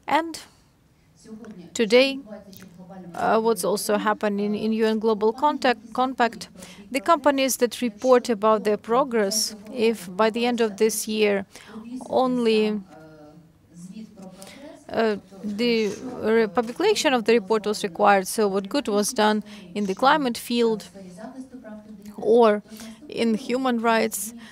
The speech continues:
Starting from the following year, the reporting system changes, and the companies also will have to report on their progress in numbers. Uh, the numbers in four main aspects.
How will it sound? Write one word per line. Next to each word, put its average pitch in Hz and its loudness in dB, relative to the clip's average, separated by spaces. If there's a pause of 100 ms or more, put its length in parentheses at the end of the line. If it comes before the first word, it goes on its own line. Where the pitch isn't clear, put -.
Starting 285 4
from 262 2
the 262 -8
following 240 2
year, 262 2
the 254 2
reporting 240 4
system 226 -2
changes, 202 -2
and 240 0
the 220 4
companies 247 0
also 233 2
will 226 4
have 226 2
to 226 2 (920)
report 233 6
on 220 4
their 220 2
progress 240 2
in 226 2
numbers. 190 2 (720)
Uh, 202 0 (120)
the 226 -2
numbers 247 2
in 214 -2
four 247 2
main 233 2
aspects. 214 -2